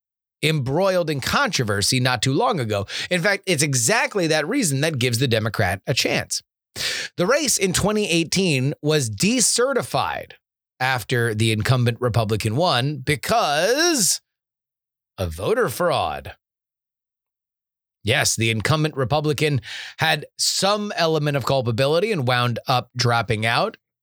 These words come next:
The G O P had to find another challenger, and that challenger wound up beating the same Democrat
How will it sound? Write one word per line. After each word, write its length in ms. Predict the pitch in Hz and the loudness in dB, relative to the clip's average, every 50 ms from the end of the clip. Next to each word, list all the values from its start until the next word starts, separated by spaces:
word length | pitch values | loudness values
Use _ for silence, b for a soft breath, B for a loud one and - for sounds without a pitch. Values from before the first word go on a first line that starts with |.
| _ | _
The 120 | 120 113 123 | -4 -2 0
G 220 | 98 123 139 131 | 2 2 2 2
O 100 | 123 120 | 2 2
P 220 | 110 - 127 127 123 | 0 0 0 2 2
had 260 | 110 113 131 127 110 | 2 2 2 2 0
to 100 | 131 117 | 0 0
find 380 | - 139 131 127 123 123 120 | 0 0 0 2 2 0 0
another 560 | 117 135 131 127 123 120 123 123 117 117 113 107 | 0 0 0 2 2 2 2 2 2 0 -2 -2
challenger, 840 | - - 123 113 104 104 107 107 110 104 110 123 143 175 190 151 B B B B B B B B B _ - | -2 0 0 0 0 0 0 0 0 0 2 2 2 0 -2 -4 B B B B B B B B B _ -2
and 440 | 160 156 165 165 156 156 147 127 107 | 0 0 0 0 0 -2 -4 -2 0
that 260 | 127 139 139 127 - | 0 0 0 -2 -2
challenger 480 | - 135 127 123 127 131 120 143 151 | 0 0 2 2 0 0 0 0 0
wound 300 | 143 131 131 135 135 131 | 2 2 0 0 2 2
up 180 | 139 143 131 127 | 0 0 -2 -2
beating 400 | - 131 131 127 127 135 139 139 | 0 2 2 4 2 2 0 2
the 100 | 127 127 | 2 2
same 400 | 117 - 127 110 113 120 123 120 | 2 4 2 2 2 2 0 0
Democrat 760 | 101 120 113 110 117 107 - 135 123 123 127 127 - - - | 0 0 0 0 -2 -2 0 0 2 2 0 -2 -4 -8 -10